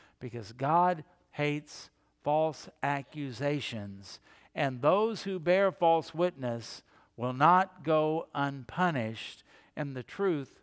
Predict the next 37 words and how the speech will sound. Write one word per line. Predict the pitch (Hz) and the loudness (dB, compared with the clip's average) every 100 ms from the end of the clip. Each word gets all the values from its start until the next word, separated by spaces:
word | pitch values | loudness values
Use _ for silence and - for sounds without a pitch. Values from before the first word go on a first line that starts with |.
| _ | _
will | 139 165 160 | -8 -4 -4
come | - 143 127 | -4 -4 2
out. | 135 113 90 _ _ - _ - | 4 4 0 _ _ -20 _ -10
We | 165 | -8
need | 185 147 | -8 -10
to | |
stand | 131 - 151 156 156 | -10 -8 -6 -6 -8
for | 127 131 117 107 - _ _ _ _ _ | -4 0 0 -2 -8 _ _ _ _ _
truth. | - 185 147 98 - - _ _ _ _ _ _ _ _ - | -2 2 2 -2 -12 -20 _ _ _ _ _ _ _ _ -4
We | 139 175 | -2 -2
need | 175 160 | -2 -6
to | 147 | -8
be | 131 160 170 175 | -4 -2 -2 -4
the | 156 | -6
kind | - 160 180 180 | -6 -2 -2 -4
of | 143 | -8
people | - 196 190 185 180 175 | -6 -6 -4 -2 -2 -2
that | 147 135 147 - | 0 0 0 2
are | 135 135 | 2 4
discerning | 127 123 - - 180 185 165 135 123 127 | 0 -6 -10 -6 -4 -2 -2 -4 -6 -10
and | 123 127 123 127 | -8 -8 -6 2
wise | 160 175 147 131 117 - - - - | 6 8 8 4 0 -6 -18 -16 -8
and | 131 127 | -6 -6
careful. | - 190 180 123 107 - - | 0 0 0 -2 -4 -8 -6
But | 180 | -2
we | 185 | 0
also | 185 208 190 185 | 0 0 -4 -8
need | 165 170 | -8 -10
to | 151 | -6
be | 143 139 | -6 -4
loving | 135 165 165 180 185 170 _ _ - | -2 -2 -2 -6 -8 -12 _ _ -10
and | 147 | -8
we | 156 | -8
need | 151 156 147 | -8 -8 -6
to | |
be | 147 143 | -6 -8
merciful, | 135 143 156 - 135 120 110 | -6 -4 -4 -6 -8 -6 -6